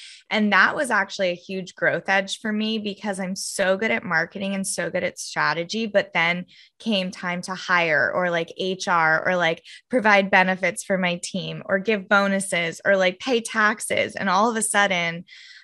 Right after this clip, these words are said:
I, like, have a business and I have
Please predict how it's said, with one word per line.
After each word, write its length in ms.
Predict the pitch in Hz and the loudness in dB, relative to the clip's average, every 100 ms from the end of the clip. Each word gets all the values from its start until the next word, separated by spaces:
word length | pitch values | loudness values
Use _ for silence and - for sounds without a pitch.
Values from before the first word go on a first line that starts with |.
| - | 2
I, 180 | 202 202 | 6 8
like, 220 | 196 190 | 6 2
have 200 | - 202 | 0 -2
a 60 | 190 | 0
business 720 | 202 381 - - - - - - - - | 2 0 -2 -10 -12 -10 -10 -12 -20 -6
and 220 | 214 226 214 | 4 4 6
I 40 | |
have 200 | 233 196 | 2 0